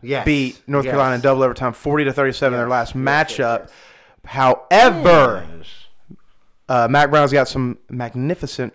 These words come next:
Speaker 2: recruits there in, uh, Tar Heel country, and Syracuse has lost six of its road games against ranked conference opponents since joining the A C C in two thousand thirteen. So for that reason alone, I'm taking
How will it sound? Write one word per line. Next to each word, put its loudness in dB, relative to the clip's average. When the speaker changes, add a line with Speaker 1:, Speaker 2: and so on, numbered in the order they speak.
Speaker 2:
recruits -10
there -4
in, -8
uh, -4
Tar -2
Heel -2
country, -6
and -2
Syracuse -2
has -6
lost -4
six -6
of -6
its -10
road 0
games 0
against -4
ranked -2
conference -4
opponents -6
since -12
joining -4
the -8
A -10
C -16
C -14
in -12
two -16
thousand -12
thirteen. -10
So 0
for -10
that -4
reason -4
alone, -8
I'm -10
taking -10